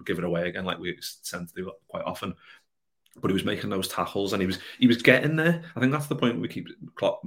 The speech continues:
keeps making as well. We're, we're, we're too late to the press, and even, even if we don't,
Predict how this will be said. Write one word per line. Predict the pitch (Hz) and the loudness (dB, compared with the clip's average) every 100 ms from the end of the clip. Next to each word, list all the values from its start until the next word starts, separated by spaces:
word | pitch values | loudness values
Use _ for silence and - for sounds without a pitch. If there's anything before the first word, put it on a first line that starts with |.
| - | -6
keeps | 127 120 | -2 -2
making | 127 127 117 | 0 -2 -2
as | 92 | 0
well. | 98 120 - - - - _ | 2 2 0 -14 -20 -20 _
We're, | 110 90 | -8 -4
we're, | 101 98 - | -2 -4 -4
we're | 92 101 | -2 0
too | - 113 | 4 4
late | 101 | 4
to | - | 2
the | 110 | -4
press, | - 101 113 | 0 0 0
and | 117 | -4
even, | 104 107 113 101 - _ - _ _ _ | -2 -4 -4 -6 -12 _ -20 _ _ _
even | - 101 110 | -12 -8 -6
if | 110 | -4
we | - | -4
don't, | 95 92 | -4 -6